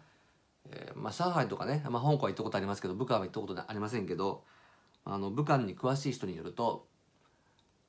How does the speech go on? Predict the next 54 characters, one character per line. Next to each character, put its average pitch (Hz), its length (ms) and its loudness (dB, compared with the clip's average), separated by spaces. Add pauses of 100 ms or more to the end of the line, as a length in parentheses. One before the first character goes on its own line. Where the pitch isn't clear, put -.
(180)
ま 120 80 0
あ、 107 60 2
あ - 20 0
の、 92 340 -6 (240)
私 139 280 -4
が 127 80 2
推 120 80 4
し - 60 -8
て 135 160 2
い 123 40 4
る、 123 260 4 (300)
ま 107 80 -4
あ、 - 20 -4
テ 120 120 -2
キ - 80 -8
サ 165 160 2
ス 143 100 -2
州、 85 300 -4 (640)
ま 120 60 -10
あ、 - 20 -8
そ 120 100 -4
し 113 60 -6
て 117 80 -6
ダ 135 120 6
ラ 147 80 8
ス 143 80 0
経 143 160 2
済 139 200 6
圏 90 200 -2
の 104 80 -2
よ 113 80 0
う - 20 0
な 92 60 -4
と 95 80 -6
こ、 - 100 -10 (100)
と 113 80 2
こ 110 80 4
だ 95 100 2
と - 220 -6
い 101 100 -4
う 101 60 -2
こ 104 60 -6
と 80 120 -8
で 73 100 -8
す。 - 200 -16 (2250)
ま 131 100 4
あ、 - 20 6
あ 120 60 4
の、 110 200 0
ま 107 140 -2
あ、 - 20 0
陸 147 220 4
海 113 180 2
空 120 220 2